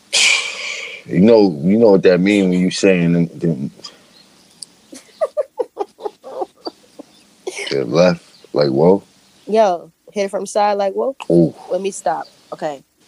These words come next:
Speaker 2: <laughs> Yo, <laughs> all right, so we about to wrap this up.
Speaker 1: We're not getting shot, I make her. Whoa.
Speaker 2: Yo. <laughs>
Speaker 1: Play that at,
Speaker 2: Stop.
Speaker 1: play that, play that.
Speaker 2: Play
Speaker 1: Play
Speaker 2: that at the
Speaker 1: it at the
Speaker 2: end? I
Speaker 1: end,
Speaker 2: got
Speaker 1: yeah.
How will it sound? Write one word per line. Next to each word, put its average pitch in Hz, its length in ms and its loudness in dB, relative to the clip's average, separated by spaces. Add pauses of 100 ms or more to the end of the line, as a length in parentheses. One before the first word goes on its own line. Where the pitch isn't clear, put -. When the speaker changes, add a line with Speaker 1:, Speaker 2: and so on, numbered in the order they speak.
(120)
Speaker 2:
<laughs> - 40 -2 (1400)
Yo, 311 80 0
<laughs> 349 360 0 (720)
all - 0 -
right, 330 480 2
so 320 80 -6
we 392 60 -2
about 311 240 -2
to 233 80 -14
wrap 262 280 -6
this 254 220 -10
up. 240 420 -6
Speaker 1:
We're 82 120 2
not 78 260 0
getting 76 300 0
shot, 82 400 0
I 69 80 -2
make 76 280 -4
her. 82 160 0 (640)
Whoa. 76 300 -4 (540)
Speaker 2:
Yo. 208 420 -6
<laughs> - 60 -14 (1800)
Speaker 1:
Play 98 180 4
that 110 220 4
at, - 180 4
Speaker 2:
Stop. 156 220 -8
Speaker 1:
play 104 160 4
that, 113 280 4
play 98 180 0
that. 104 160 4
Speaker 2:
Play - 140 2
Speaker 1:
Play - 100 4
Speaker 2:
that - 100 4
at - 60 -12
the - 80 -8
Speaker 1:
it - 180 -4
at - 220 0
the 120 60 2
Speaker 2:
end? 107 100 4
I - 20 2
Speaker 1:
end, 80 120 -2
Speaker 2:
got - 120 -6
Speaker 1:
yeah. 90 240 2